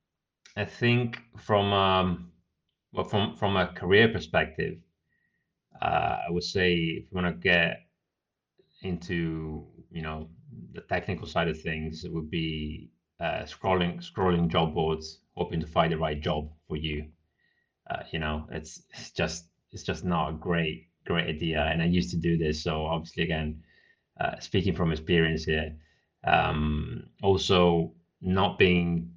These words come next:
picky enough with, uh, with the jobs I applied to in the past. But then, you know, w-, all of this comes to, comes down to mindset.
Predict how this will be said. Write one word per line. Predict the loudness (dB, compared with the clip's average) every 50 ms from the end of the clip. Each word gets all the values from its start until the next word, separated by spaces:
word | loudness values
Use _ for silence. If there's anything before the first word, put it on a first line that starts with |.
| -20 _ _ _ _ -4
picky | -4 -4 -2 0 0 0
enough | 2 2 2 0 0 -2 -4 -8 -10
with, | -6 -4 -4 -4 -4 -6 -6 -4
uh, | -4 -4 -4 -4 -6
with | -8 -8 -8
the | -8
jobs | -6 -2 -2 -2 -2 -2 -4 -4
I | -4
applied | -4 -4 -2 0 2 2 2 2 -2 -4
to | -6 -4 -4 -4 -4 -6 -10 -14 _ _ _ _ _ _ _ _ _ -14
in | -10 -8
the | -8
past. | -2 2 4 4 4 4 2 -2 -12 -18 -20 _ _ _ _ _ _ _ _ _ _ _ _ _ _ _ _ _ -2
But | 2 4
then, | 6 6 6 4 2 0 -2 -4 -6 -8 -10 -14 -20 _ _ _ _ _ _ _ _ _ _ _ _ _ _ -10
you | -6
know, | -6 -6 -6
w-, | -6 -8 -10 -10 -8 -2
all | 4 6 6 6
of | 8 8
this | 6 6 6 4
comes | 2 2 2 2 -2
to, | -2 -2 -2 -2 -2 0
comes | 0 -2 -2 -2 -4 0
down | 0 2 2 2 0
to | -2
mindset. | -2 -2 -2 -2 -4 -6 -6 -8 -8 -8 -8 -10